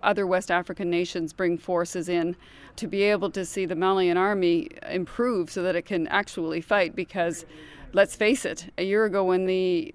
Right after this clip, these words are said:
jihadists moved in, a lot of the Malian army just melted away and, and beat a retreat and didn't stand up to them. And that's why people,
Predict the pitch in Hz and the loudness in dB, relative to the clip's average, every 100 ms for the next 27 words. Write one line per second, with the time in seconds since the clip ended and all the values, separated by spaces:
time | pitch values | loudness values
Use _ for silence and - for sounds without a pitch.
0 | - 180 185 202 208 190 190 196 190 170 | -10 -6 0 2 2 0 -2 0 0 0
1 | 220 208 175 - - - - 165 202 208 | -2 0 -2 -4 -14 -16 -4 2 2 2
2 | 196 196 196 190 185 196 208 175 170 175 | 0 2 2 2 2 2 2 2 0 -4
3 | 190 196 208 196 180 175 214 196 165 165 | -2 0 0 -2 -2 0 0 2 0 0
4 | 175 - 180 165 208 196 165 170 - 220 | -2 -2 -2 -2 -2 0 0 -2 -4 -6
5 | 190 180 185 180 170 - 185 170 165 185 | -4 -4 -4 -4 -6 -6 -4 0 0 0
6 | - 160 175 180 220 294 - 233 - 208 | -2 -8 -4 0 0 0 0 -2 -2 -8
7 | - 165 | -6 -8